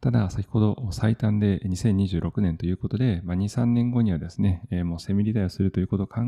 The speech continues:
えると、まあ、二、三年後にはですね、株式の割合を少し減らしていきたいなと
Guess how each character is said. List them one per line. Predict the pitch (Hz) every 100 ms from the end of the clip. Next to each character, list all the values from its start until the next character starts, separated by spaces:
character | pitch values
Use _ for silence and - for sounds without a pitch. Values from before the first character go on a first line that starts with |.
| 131
え | 123
る | 117
と、 | 139 123 - - - - - -
ま | 110
あ、 |
二、 | 101
三 | 113 143 143 139
年 | 139 135
後 | 135 127 -
に | 120
は | 82
で | 82
す | -
ね、 | 98
株 | - 104
式 | 110 -
の | 87
割 | 90 92
合 | 127
を | 127
少 | - 139
し | - -
減 | 90
ら | 90
し | -
て | 87
い |
き | -
た | 87
い |
な | 104
と | -